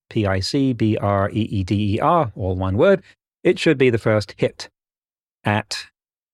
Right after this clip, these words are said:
N B E N K O one dot github dot I O. And you can try it out for yourself. Just select the most interesting image in each cycle and click mutate and see where it takes you. In today's news ripped from the headlines about A I,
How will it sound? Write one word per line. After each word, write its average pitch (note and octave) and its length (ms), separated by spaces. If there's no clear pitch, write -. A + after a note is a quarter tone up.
N C#3 260
B B2 260
E A#2+ 220
N A2+ 260
K A#2 280
O G#2 400
one D#3 420
dot A#2 280
github A2 560
dot G2+ 180
I G#2+ 260
O. G#2+ 300
And A#2+ 200
you C3 60
can C3 100
try A2 180
it G#2+ 80
out G#2 160
for B2+ 80
yourself. C3 380
Just E3+ 320
select D#3+ 380
the C#3+ 80
most C#3 300
interesting D3 600
image C#3 240
in B2 100
each C3 180
cycle F3 440
and A2+ 220
click - 400
mutate E3+ 640
and C#3 240
see A2+ 200
where G2+ 180
it G2+ 80
takes G#2+ 320
you. C3+ 160
In A#3+ 140
today's A2 380
news A2 280
ripped B2 200
from G#2+ 140
the G#2 80
headlines G#2+ 400
about G2+ 240
A G2+ 160
I, B2+ 340